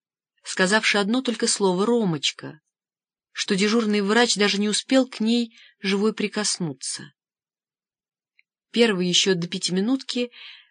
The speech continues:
Любови Алексеевне рассказала об этом санитарка Варя. Она работала в отделении чуть не с рождения,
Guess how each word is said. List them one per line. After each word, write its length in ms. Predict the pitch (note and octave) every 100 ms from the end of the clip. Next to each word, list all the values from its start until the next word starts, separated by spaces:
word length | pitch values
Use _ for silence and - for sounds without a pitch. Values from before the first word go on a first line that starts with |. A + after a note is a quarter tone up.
| _ _ _ _
Любови 320 | A3+ B3 D4+
Алексеевне 800 | C#4 B3+ - D4 C4+ C4 B3+ B3+
рассказала 540 | - G#3+ - A3 B3 A3
об 100 | G3+
этом 200 | A3 G#3
санитарка 600 | - F#3+ F#3 G3+ - G3+
Варя. 520 | F3+ D3 C3 B2 B2 - _ _ _ _ _ _ _ _ _
Она 280 | F3+ G3 G#3
работала 420 | G#3+ C4+ A#3+ G#3+
в 60 | G3
отделении 540 | F3 G#3 C4 C4 A#3
чуть 340 | A#3 A#3+ A#3
не 100 | A3
с 120 | A3 A3
рождения, 840 | G#3 G3+ G#3 B3 G#3 E3+ C#3 D3